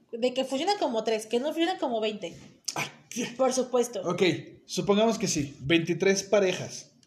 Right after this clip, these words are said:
Speaker 2: de siete millones de mexicanos.
Speaker 1: Ah, bueno. Obviamente, no
Speaker 2: Tuviste un
Speaker 1: sé la
Speaker 2: jefe.
Speaker 1: historia.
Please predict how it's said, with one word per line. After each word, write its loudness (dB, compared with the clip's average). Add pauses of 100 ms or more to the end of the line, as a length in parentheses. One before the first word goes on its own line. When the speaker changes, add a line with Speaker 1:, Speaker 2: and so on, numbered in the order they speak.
(120)
Speaker 2:
de -2
siete 2
millones 2
de -4
mexicanos. -6
Speaker 1:
Ah, -4
bueno. -4 (1300)
Obviamente, 4
no -2
Speaker 2:
Tuviste 8
un 6
Speaker 1:
sé 8
la 12
Speaker 2:
jefe. 10
Speaker 1:
historia. 0